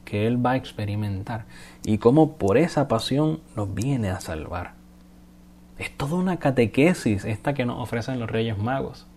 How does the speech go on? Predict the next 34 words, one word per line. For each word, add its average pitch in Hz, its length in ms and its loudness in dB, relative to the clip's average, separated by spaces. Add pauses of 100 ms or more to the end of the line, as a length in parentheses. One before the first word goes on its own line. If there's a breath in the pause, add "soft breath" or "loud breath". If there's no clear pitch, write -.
(600 soft breath)
Tenemos 127 320 4
mucho 160 400 4
que 156 80 4
aprovechar, 110 720 2 (120)
de 110 140 0
verdad, 107 320 4
tenemos 120 360 2
mucho 156 320 0
que 151 60 4
aprovechar 123 520 0 (420 loud breath)
y 123 100 2
podemos 151 380 8
sacar 143 380 4
un 135 220 4
fruto 139 400 4
muy 147 340 6
hermoso 110 680 4 (360 loud breath)
de 104 320 6
estos 117 400 2
Reyes 101 340 0
Magos, 98 440 0
de 101 80 0
estos 107 280 -2
magos 117 380 4
de 98 80 -2
Oriente. 92 580 -2 (680 loud breath)
De 110 80 6
hecho, 117 160 8
tampoco 135 380 8
se 143 80 4
sabe 143 240 8
realmente 131 420 4
si 135 140 0
venían, 120 500 2